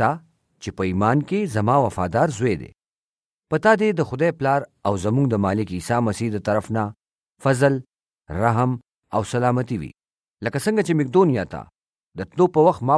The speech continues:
په تا زور راوړو، چې په افسس کې پاتې شه او ځینې کسانو له هدایت ورکا، چې غلط تعلیم ورنه کي. تاسو خلکو ته ووایئ چې خپل وخت د خپل پلار نیکه د دروغجنو نسب نامو په کیسو مه ضایع کوئ،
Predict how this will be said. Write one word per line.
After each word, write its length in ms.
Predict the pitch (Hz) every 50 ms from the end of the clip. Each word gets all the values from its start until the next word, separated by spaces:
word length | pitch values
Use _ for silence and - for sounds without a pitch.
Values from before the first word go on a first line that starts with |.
| 147
په 120 | 127 113 -
تا 100 | 151 147 110 90
زور 200 | 117 147 160 123 104
راوړو، 300 | 90 78 67 62 57 - _ _ _ _ _ _ _ _ _ _ _ _ _ _ -
چې 60 | - - -
په 60 | 143 - 190
افسس 240 | - - - 170 -
کې 160 | - 170 160 165
پاتې 240 | 160 131 - - - -
شه 120 | - - - _ _ _ _ _ _ _ _ _ -
او 80 | 104 104 98
ځینې 220 | 98 110 104 98 - -
کسانو 360 | - - 127 135 160 165 160
له 60 | 156 135 123
هدایت 360 | 123 131 135 170 170 - -
ورکا، 300 | 87 73 - - 64 - - _ _ _ _ _ _ _ _ -
چې 80 | - 120 98
غلط 300 | 110 117 147 165 165 - - 143
تعلیم 240 | 139 165 190 185 139 101
ورنه 260 | 87 82 78 73 65 -
کي. 100 | - - - - _ _ _ _ _ _ _ _ _ _ _ _ _ -
تاسو 260 | - 220 - - 190 -
خلکو 220 | 220 214 - 202 196 190
ته 80 | 180 170
ووایئ 340 | 139 117 92 85 76 67 60 - - _ _ _ _ _ _ _ _ -
چې 160 | - 110 92
خپل 200 | - 117 104 92 95
وخت 260 | 131 160 - - - _ _ _ _ _ _ _ _ -
د 160 | 85 98 -
خپل 200 | - - 120 101 80 -
پلار 260 | 104 117 127 139 143
نیکه 200 | 139 131 - 147 135
د 100 | 123 98 98
دروغجنو 440 | 98 98 87 87 - 123 135 143 127
نسب 320 | 117 110 - - 92 90 92
نامو 280 | 90 87 90 98 110 131 127 - _ _ _ _ _ -
په 100 | 95 -
کیسو 260 | - 85 - - 170 151 104 90
مه 80 | 131 147 131
ضایع 220 | 135 107 95 82 -
کوئ، 220 | - 64 60 57